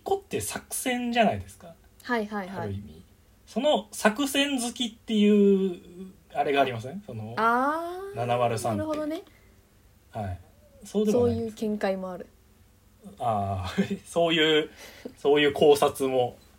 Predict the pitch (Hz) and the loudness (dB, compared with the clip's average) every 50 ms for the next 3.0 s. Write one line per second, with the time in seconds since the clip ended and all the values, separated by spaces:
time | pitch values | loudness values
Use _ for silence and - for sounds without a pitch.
0 | _ _ - 220 202 175 - - - - - 240 214 214 254 247 - 254 - - | _ _ -8 -8 -6 -8 -8 -14 -20 -20 -16 -12 -10 -10 -10 -10 -10 -10 -10 -10
1 | 240 247 - 233 233 226 - - 294 - 160 - - 156 135 131 127 - - 143 | -10 -8 -8 -10 -10 -12 -14 -18 -18 -18 -16 -12 -8 -6 -4 -4 -2 2 4 6
2 | 135 131 127 123 123 117 127 147 175 190 165 127 107 101 - - - 320 262 | 6 6 6 4 4 4 2 4 6 6 6 6 4 2 -4 -10 -14 -16 -14